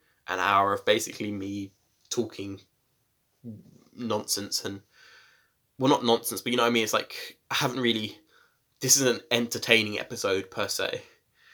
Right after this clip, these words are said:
So thank you for the support. Um, for those of you who don't, who do know me personally and have actually made it to the end, end of episode, um, I love you. Thank you so much.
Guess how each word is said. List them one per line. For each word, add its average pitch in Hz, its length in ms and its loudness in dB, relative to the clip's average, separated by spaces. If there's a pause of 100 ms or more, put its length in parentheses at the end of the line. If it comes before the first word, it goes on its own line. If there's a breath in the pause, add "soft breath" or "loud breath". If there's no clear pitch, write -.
(260 soft breath)
So 104 440 4
thank - 420 -2
you 107 200 -2
for - 180 -10
the - 100 -6
support. - 500 -4 (1300)
Um, 104 460 4 (520 loud breath)
for - 100 -4
those 120 200 6
of 113 60 -8
you 113 80 -10
who 117 140 -8
don't, 117 360 2
who 120 160 -6
do 113 300 -4
know 120 180 4
me 120 120 -2
personally 120 600 0
and 113 120 -2
have 110 140 -6
actually 101 340 -2
made 104 140 -2
it - 20 -18
to - 60 -18
the 107 60 0
end, 104 220 -6
end 107 220 -4
of 107 100 -4
episode, 110 460 -2 (1040 soft breath)
um, 95 560 2 (460)
I 107 80 2
love 101 240 0
you. 107 120 -4
Thank 98 300 -2
you 113 60 -10
so 101 220 0
much. - 460 -4